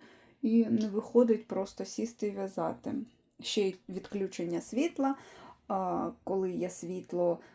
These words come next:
е, мені треба готувати, бо в мене електрична. Коротше, в мене все, коли нема світла, в мене не, не працює нічого. <laughs> Ні гаряча вода, ні опалення, ні плита, нічого. І тому, коли є світло, я починаю швидко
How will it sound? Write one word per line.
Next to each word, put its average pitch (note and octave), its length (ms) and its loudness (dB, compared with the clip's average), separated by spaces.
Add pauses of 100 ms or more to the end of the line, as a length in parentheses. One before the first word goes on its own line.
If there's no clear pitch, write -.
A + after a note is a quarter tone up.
(160)
е, - 80 -2
мені F3+ 460 -2
треба F3 320 -2
готувати, G3+ 640 0
бо F#3+ 140 2
в F#3 100 -2
мене F3 360 0
електрична. - 800 -6 (220)
Коротше, A#3 320 0
в F#3 60 -4
мене G3+ 220 0
все, G#3+ 300 -2
коли A3 280 6
нема G#3+ 260 2
світла, B3 420 0
в F3+ 80 -6
мене G3 260 -2
не, G3 200 -4
не G#3+ 200 2
працює A3+ 400 0
нічого. G3+ 540 6 (320)
<laughs> - 340 -8
Ні A#3+ 180 12
гаряча G3+ 360 6
вода, A3+ 280 4
ні A#3 160 8
опалення, G#3+ 680 2
ні G3 1000 -2
плита, G3+ 800 0 (640)
нічого. A#3 680 10 (720)
І A#3 120 8
тому, A#3+ 300 12
коли A#3 240 12
є A3+ 160 12
світло, A#3 400 6
я G3+ 140 10
починаю G#3+ 500 0
швидко A3 560 4